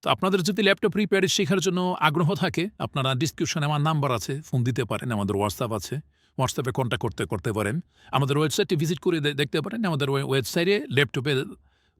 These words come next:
ল্যাপটপ রি-, রিপেয়ারিংয়ের সকল পার্টস পাওয়া যায়, ল্যাপটপ সার্ভিসের জন্য যত পার্টস আছে সেগুলো পাওয়া যায়, ল্যাপটপের কিবোর্ড, ব্যাটারি, সে সব কিছু পাওয়া যায়। আপনারা সেখান থেকে অর্ডার, অর্ডার করতে পারেন, অনেক ধরনের প্রোডাক্ট আমাদের কাছে আছে। ফোন দিয়ে আমাদের অর্ডার, অর্ডার করতে পারেন, WhatsApp-এ আমাদেরকে নক দিতে পারেন, ডেসক্রিপশনে আমাদের বিস্তারিত ঠিকানা দেওয়া আছে।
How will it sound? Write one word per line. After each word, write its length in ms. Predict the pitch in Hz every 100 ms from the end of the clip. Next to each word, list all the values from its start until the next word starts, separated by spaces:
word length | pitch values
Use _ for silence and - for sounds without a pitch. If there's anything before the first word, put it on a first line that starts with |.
| -
ল্যাপটপ 340 | 156 - 160
রি-, 140 | 151 175
রিপেয়ারিংয়ের 480 | 180 170 147 170 170
সকল 320 | 165 151 147
পার্টস 300 | 139 123 -
পাওয়া 200 | 160 143
যায়, 220 | 131 185 -
ল্যাপটপ 240 | 131 - 131
সার্ভিসের 440 | - 131 131 139
জন্য 220 | 160 165
যত 180 | 160 151
পার্টস 260 | 131 127 131
আছে 140 | 120
সেগুলো 320 | 135 143 151
পাওয়া 220 | 160 147
যায়, 180 | 123 143 - - -
ল্যাপটপের 360 | 123 - 139 147
কিবোর্ড, 400 | - 143 160 123
ব্যাটারি, 460 | 135 127 127 135 131
সে 220 | - 127 -
সব 180 | - 147 - _ -
কিছু 200 | 156 147
পাওয়া 260 | 131 139 131
যায়। 200 | 127 165 _ - -
আপনারা 220 | - 151
সেখান 240 | 147 131
থেকে 160 | 135 123
অর্ডার, 280 | 120 120 -
অর্ডার 220 | 131 139
করতে 240 | 131 113 135
পারেন, 260 | 127 190
অনেক 200 | 156 147
ধরনের 280 | 131 131 123
প্রোডাক্ট 300 | 135 131 120
আমাদের 240 | 117 110
কাছে 220 | 117 107 113
আছে। 300 | 101 - 175 _ _ _ -
ফোন 240 | 165 143
দিয়ে 140 | 170
আমাদের 200 | 156 139 120
অর্ডার, 200 | 123 135
অর্ডার 180 | 135 127
করতে 220 | 127 139
পারেন, 240 | 123 123
WhatsApp-এ 400 | 120 117 - 120
আমাদেরকে 320 | 123 120 110
নক 160 | 113 110
দিতে 220 | 110 104
পারেন, 200 | 117 190
ডেসক্রিপশনে 480 | 160 - 160 - 131
আমাদের 240 | 127 113
বিস্তারিত 380 | 120 - 113 104
ঠিকানা 360 | - 135 123 98
দেওয়া 180 | 101 90
আছে। 180 | -